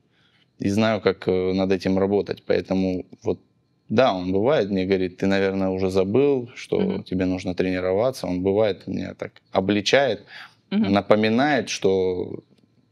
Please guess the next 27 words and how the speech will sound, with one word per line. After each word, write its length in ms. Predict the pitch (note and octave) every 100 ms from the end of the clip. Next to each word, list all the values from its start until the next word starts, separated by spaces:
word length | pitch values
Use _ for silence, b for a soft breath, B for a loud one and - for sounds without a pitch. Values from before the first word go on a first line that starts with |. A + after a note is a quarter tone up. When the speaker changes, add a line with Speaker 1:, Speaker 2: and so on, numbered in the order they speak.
| _
Speaker 1:
ты 80 | F#2
хоть 220 | - F#2+
и 60 | F#2+
сильный, 420 | - D#3 E3 G2
но 160 | F#2 F#2
тебе 340 | F#2+ G2 A2+
все 160 | A2 A2
равно 220 | G#2 A2
необходимо 880 | A#2+ G#2+ G2 F#2+ G2+ A#2 G#2 F#2 F#2+
заниматься 560 | F#2+ G2 G2 G2+ G2+ -
собой. 520 | - G2 G#2 A#2+ A#2+ B B B B B B
Там, 160 | - - -
и 160 | G2 F#2+
не 120 | G2
забывай 420 | G#2 G2+ G#2+ A2
никогда 460 | G2+ F#2+ F#2+ F#2+ F#2
о 40 |
том, 180 | F2+ A2
что 520 | - F#2 F#2 F2+ - _ _ _ -
ты 60 |
сегодня 500 | F#2 F#2+ F#2+ F#2+ F2+
на 160 | F#2+ F#2+
вершине, 560 | G2 - C#3 C#3 G#2+
а 40 | F2+
завтра 300 | G2 G2+ G2
ты 120 | G2
можешь 520 | G2 G2 F#2+ - -